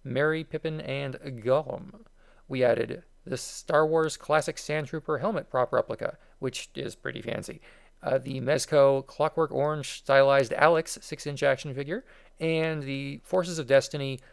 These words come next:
Luke Skywalker and Yoda Adventure Doll two-pack just went up this morning.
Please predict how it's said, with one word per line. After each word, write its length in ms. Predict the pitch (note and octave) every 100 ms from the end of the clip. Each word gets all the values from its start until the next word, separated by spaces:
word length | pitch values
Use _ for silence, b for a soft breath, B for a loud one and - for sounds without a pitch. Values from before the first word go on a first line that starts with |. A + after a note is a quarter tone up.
| b -
Luke 180 | F#3
Skywalker 580 | - - D3+ D#3 D3+ D3+
and 100 | C3+
Yoda 320 | B2+ C3+ C3+
Adventure 340 | C3+ A#2 A#2+ C3
Doll 200 | A2+ G#2+
two-pack 560 | - C#4 C4 - - b b
just 220 | - C#3
went 160 | C#3 B2+
up 160 | B2 - b -
this 200 | C3+ -
morning. 440 | B2 C#3 B2 -